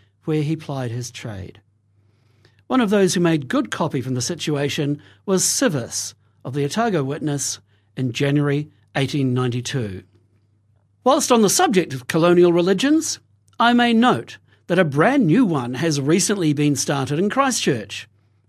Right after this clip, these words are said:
Its disciples call themselves Students of Truth. They have as Pope or Grand Lama a certain Mister Worthington,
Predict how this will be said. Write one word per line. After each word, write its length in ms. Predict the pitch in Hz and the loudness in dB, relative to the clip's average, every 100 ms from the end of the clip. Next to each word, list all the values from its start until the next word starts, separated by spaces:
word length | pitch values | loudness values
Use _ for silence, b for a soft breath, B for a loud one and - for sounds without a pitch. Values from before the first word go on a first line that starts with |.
| _ | _
Its 180 | - 240 | -4 -2
disciples 680 | - 143 214 294 - 120 - | -2 -2 2 2 0 -4 -2
call 200 | 170 151 | 0 2
themselves 600 | 147 131 160 156 143 - b b b | 2 2 2 2 0 -4 b b b
Students 440 | - - 262 208 160 | -10 -2 2 2 0
of 120 | 123 | -4
Truth. 560 | - 285 147 95 - - _ _ _ b b b b | 0 2 2 -2 -14 -20 _ _ _ b b b b
They 160 | 151 | -2
have 160 | 151 147 | 0 0
as 180 | 139 127 | -2 -6
Pope 400 | - 180 320 262 | -2 0 2 0
or 160 | 143 | -4
Grand 320 | 123 131 123 113 | -2 -2 -2 0
Lama 540 | 139 240 175 220 294 b b b b b | 2 2 4 2 -2 b b b b b
a 80 | 294 | -2
certain 380 | - 311 262 262 | 0 0 2 2
Mister 240 | 233 240 | 2 -2
Worthington, 800 | 180 185 180 156 147 120 95 - | 2 4 6 4 2 -2 -4 -12